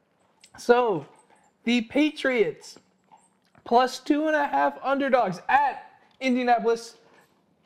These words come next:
taking on the Colts. I am picking the Patriots not just to cover, but to win and get the road slight upset on the Colts.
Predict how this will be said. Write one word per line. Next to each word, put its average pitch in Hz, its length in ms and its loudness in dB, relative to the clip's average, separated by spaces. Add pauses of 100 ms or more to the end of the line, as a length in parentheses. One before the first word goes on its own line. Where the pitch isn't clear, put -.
taking 240 280 2
on 247 120 2
the 226 100 2
Colts. - 580 -2 (500)
I 240 140 4
am 262 240 0
picking 247 280 -6
the 233 100 0
Patriots 240 500 -4
not 247 260 2
just 247 200 0
to 254 60 -4
cover, 247 320 0
but 240 300 -2
to 285 160 0
win 262 460 2
and 220 240 -6
get 254 240 0
the 240 160 -4
road 269 600 0
slight 269 460 0
upset 233 560 -2 (400)
on 254 220 2
the 254 80 2
Colts. - 580 -4